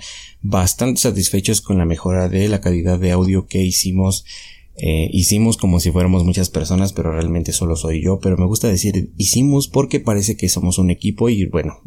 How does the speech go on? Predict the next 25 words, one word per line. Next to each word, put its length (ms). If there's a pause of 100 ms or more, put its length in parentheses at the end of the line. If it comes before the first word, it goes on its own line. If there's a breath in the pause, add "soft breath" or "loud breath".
eh, 280 (360 loud breath)
se 140
escucha 260
más 220
profesional, 520
aunque 220
solo 240
sea 180
yo 240
y, 520 (640 loud breath)
y 200
un 100
micrófono 600
y 380
mi 420 (560 loud breath)
aburrimiento. 840 (540 loud breath)
Pero 260
bueno, 300 (560)
el 180
día 220
de 160
hoy 300
les 280
quiero, 840
eh, 800